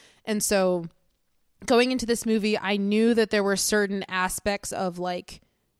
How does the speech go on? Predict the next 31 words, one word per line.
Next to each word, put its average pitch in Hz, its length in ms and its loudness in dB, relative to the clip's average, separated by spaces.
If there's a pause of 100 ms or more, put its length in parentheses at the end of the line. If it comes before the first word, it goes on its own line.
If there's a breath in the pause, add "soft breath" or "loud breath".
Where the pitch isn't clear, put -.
(220)
like, - 560 -6 (440)
oppression 214 680 2
and 180 420 -6
marriage 202 540 2
and 175 200 -2
dating 185 440 0
and 170 140 -8
things 185 240 -6
like 170 160 -6
that, 180 240 -4
but 180 120 -2
I 180 100 -2
didn't 190 420 -6
know 165 540 -2 (500)
really, 220 520 2
really 180 300 0
what 175 160 -4
the 175 80 -6
story 180 240 -4
was 165 160 -6
about. 160 380 -2
And 180 160 -6
so 175 460 -2 (800)
when 233 160 2
this 254 200 0
movie 277 280 2
started, 220 460 2
I 185 100 2
was 190 180 2
like, 185 260 0
"Okay, 220 360 2